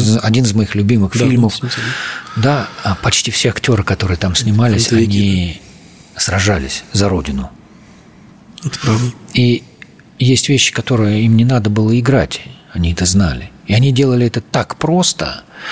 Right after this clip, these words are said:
Speaker 1: У каждого возраста своё восприятие. И поэтому и фильмы будут, и дальше будем воспринимать. И надо это снимать, надо делать, но я более чем убеждён. Надо, чтобы делали, пиша-, писали сценарии,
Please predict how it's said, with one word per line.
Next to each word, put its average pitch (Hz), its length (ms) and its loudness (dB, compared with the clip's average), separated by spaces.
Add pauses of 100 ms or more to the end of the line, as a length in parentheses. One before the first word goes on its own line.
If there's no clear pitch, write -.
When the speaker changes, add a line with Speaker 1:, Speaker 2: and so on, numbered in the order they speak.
(280)
Speaker 1:
У - 20 -16
каждого 180 320 2
возраста 151 540 2
своё 156 360 2
восприятие. 147 880 0 (220)
И 123 80 0
поэтому 131 920 2 (540)
и 127 100 2
фильмы 160 420 4
будут, 131 340 2
и 120 60 2
дальше 143 340 0
будем 127 240 2
воспринимать. 110 600 0
И 127 80 2
надо 139 320 2
это 92 160 -4
снимать, 87 360 -2
надо 120 280 2
делать, 131 340 2
но 110 80 0
я 117 120 2
более 180 280 2
чем 147 200 -2
убеждён. 110 500 0 (460)
Надо, 139 180 2
чтобы 110 320 0
делали, 127 460 2
пиша-, 117 380 -2
писали 117 380 -2
сценарии, 101 760 -2